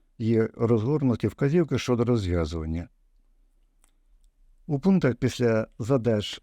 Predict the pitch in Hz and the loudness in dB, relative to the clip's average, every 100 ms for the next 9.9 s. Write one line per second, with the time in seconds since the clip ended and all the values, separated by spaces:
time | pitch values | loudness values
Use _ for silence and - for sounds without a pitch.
0 | _ - 139 117 110 113 117 113 120 120 | _ -4 0 0 0 0 0 0 0 0
1 | 127 120 139 147 175 185 175 151 - - | -2 -2 0 0 0 0 0 -2 -4 -4
2 | 104 101 107 95 - 131 117 123 120 - | -2 0 0 0 -4 -4 0 0 0 0
3 | 110 110 104 135 139 180 180 175 151 _ | 0 0 -2 -2 0 0 0 -2 -4 _
4 | _ _ _ _ _ _ 113 120 117 120 | _ _ _ _ _ _ -2 0 2 0
5 | 127 120 110 135 185 165 135 117 - 113 | 0 2 0 0 0 0 0 -2 0 2
6 | 110 98 101 92 - - 113 110 110 101 | 2 2 2 0 -8 -2 0 2 2 0
7 | 110 107 113 110 101 135 175 175 165 127 | -2 -2 -2 -2 0 -2 0 0 0 -2
8 | - _ _ _ _ 170 165 147 113 92 | -6 _ _ _ _ 0 4 4 2 2
9 | 113 120 113 113 104 85 85 - - | 2 2 0 0 0 -2 -4 -6 -10